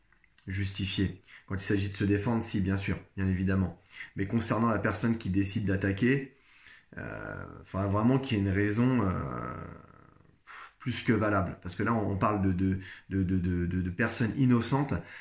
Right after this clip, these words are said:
et, euh, et on met même des enfants et des vieillards et des personnes handicapées, euh, dans le même sac, euh, que les terroristes ou autres. Alors là, c'est ça le problème. C'est ça le problème.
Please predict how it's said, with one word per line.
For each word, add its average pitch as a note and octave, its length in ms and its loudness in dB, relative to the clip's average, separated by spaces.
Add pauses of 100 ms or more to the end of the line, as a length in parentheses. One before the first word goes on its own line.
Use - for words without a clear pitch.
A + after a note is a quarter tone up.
(140)
et, F#2+ 160 2
euh, F2+ 160 0
et G#2+ 120 0
on G#2 120 2
met G#2+ 160 2
même A#2+ 300 4
des G#2 200 2
enfants A#2 380 0
et G2+ 80 2
des G2 160 4
vieillards G#2+ 400 2
et G2+ 60 0
des F#2+ 80 2
personnes G#2 340 -2
handicapées, G2+ 720 2 (220)
euh, F2 580 -2
dans G#2 160 0
le G2+ 60 0
même G#2 180 0
sac, B2+ 360 2
euh, G2 220 4
que G2+ 140 -2
les G2 160 2
terroristes G#2+ 560 2
ou G#2+ 80 0
autres. F#2+ 220 0 (360)
Alors F2+ 260 -4
là, B2 220 2 (140)
c'est - 180 -8
ça C3 320 2
le B2 40 -4
problème. F#2+ 380 0 (300)
C'est G#2 60 -8
ça G#2+ 80 0
le G#2+ 80 0
problème. F2+ 340 0